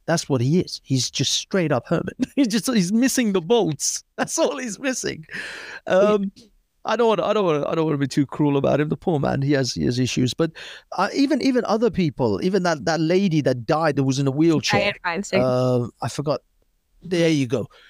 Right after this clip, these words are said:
Speaker 1: For crying out loud, she died. <laughs> She was
Speaker 2: When Johnny Depp
Speaker 1: dying,
Speaker 2: got in
Speaker 1: and you
Speaker 2: office,
Speaker 1: wouldn't
Speaker 2: and
Speaker 1: let
Speaker 2: he
Speaker 1: her
Speaker 2: had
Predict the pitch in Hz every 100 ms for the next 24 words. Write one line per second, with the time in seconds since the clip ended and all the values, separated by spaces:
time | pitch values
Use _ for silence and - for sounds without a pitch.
0 | - _ _ _ - 339 - 381 403 339
1 | 330 254 294 339 294 165 113 _ _ -
2 | - 294 262 202 - 285 330 320 320 320
3 | 208 - - - - - - - 427 330
4 | 330 370 240 226 226 - - - - 233
5 | 214 - 180 247 269 285 254 233 233 220
6 | 208